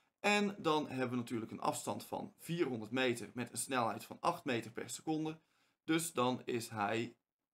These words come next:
als ik dit goed uit mijn hoofd doe, vijftig seconden onderweg. Ehm,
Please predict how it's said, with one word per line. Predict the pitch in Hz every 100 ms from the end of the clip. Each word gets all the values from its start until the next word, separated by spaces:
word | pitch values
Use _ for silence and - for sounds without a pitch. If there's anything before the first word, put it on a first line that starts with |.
| _ _ _ _ _ _
als | 143 143
ik | 131
dit | 127 -
goed | - - 220
uit | 185 165
mijn | 135
hoofd | 135 131
doe, | 131 131 - _ _
vijftig | - 143 123 127 - 131 127 _ _ _ _ _ _ _ _
seconden | - - 131 117 117 117 147 -
onderweg. | - - 131 165 143 - - _ _ _ _ _ _ -
Ehm, | 185 196 202 196 196